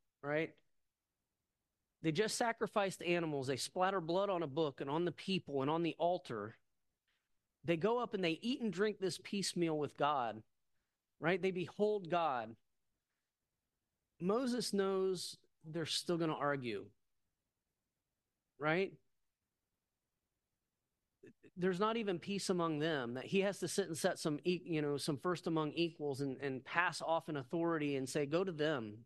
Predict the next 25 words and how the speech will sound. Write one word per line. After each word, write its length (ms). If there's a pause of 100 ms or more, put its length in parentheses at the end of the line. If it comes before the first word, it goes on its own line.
go 120
to 60
them 200
with 140
your 140
arguments," 640 (680)
as 160
they 140
wait 280
there. 320 (2500)
So 260
Aaron 280
and 100
Hur 340
are 40
given 280
leadership 400
of 40
the 120
elders 380
with 180
instructions 640
specifically 800
to 120
wait 560